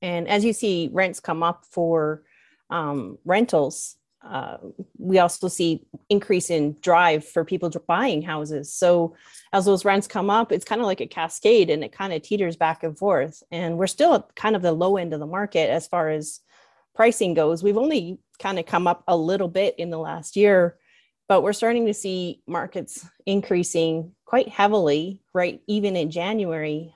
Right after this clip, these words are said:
um, just because we don't have a lot of product on the market. Um, so we're getting a lot of interest in that respect. Um, tenants find it a little bit more affordable to be able to buy a house. If they're in that kind of a position that they can, then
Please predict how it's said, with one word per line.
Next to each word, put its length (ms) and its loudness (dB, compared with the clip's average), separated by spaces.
um, 440 -2
just 160 -8
because 300 0
we 60 2
don't 160 2
have 180 -4
a 60 -4
lot 200 0
of 120 -4
product 360 -6
on 120 -6
the 80 -6
market. 480 -2
Um, 480 0
so 380 4
we're 280 4
getting 300 8
a 40 2
lot 260 4
of 240 2
interest 480 -4
in 220 -4
that 240 -4
respect. 580 -2
Um, 340 -8
tenants 340 0
find 240 -2
it 20 2
a 120 2
little 180 2
bit 200 -2
more 200 -2
affordable 460 -2
to 80 -14
be 80 -2
able 220 -4
to 40 -4
buy 300 -2
a 100 -2
house. 460 -4
If 140 -6
they're 160 -4
in 100 -2
that 160 -4
kind 180 -6
of 60 0
a 60 0
position 480 -4
that 180 -6
they 140 -2
can, 520 -6
then 460 -2